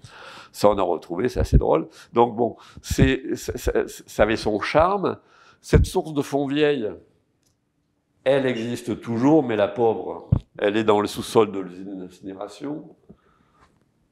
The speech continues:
Ce qui, ce qui a beaucoup moins de charme. Et surtout, elle donne presque plus d'eau parce que, bah, au-de-, au-de-, au-dessus, il y a eu, euh,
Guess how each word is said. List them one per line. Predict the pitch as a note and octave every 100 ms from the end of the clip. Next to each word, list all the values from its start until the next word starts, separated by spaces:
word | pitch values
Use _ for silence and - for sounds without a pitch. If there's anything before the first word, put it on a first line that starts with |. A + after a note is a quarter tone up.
| -
Ce | -
qui, | - - F2+ F#2 E2+
ce |
qui | -
a |
beaucoup | F2+ F2 F#2
moins | F#2
de |
charme. | F#2 A2 A#2+ - - - _ - - - - _ -
Et | A2+
surtout, | A2 G#2 B2
elle | A2 G#2 G2+ F#2+
donne | G#2 G2+
presque | - F#2+ G2
plus | - F2+
d'eau | F#2 G2 G2
parce | - -
que, | G2
bah, | E2 D#2 D#2+
au-de-, | E2 D#2+ D#2+ -
au-de-, | F#2 E2 E2+
au-dessus, | E2 G2+ E2 - G#2+
il | G2
y |
a |
eu, | D#2+ E2+ F#2+
euh, | D#2+ -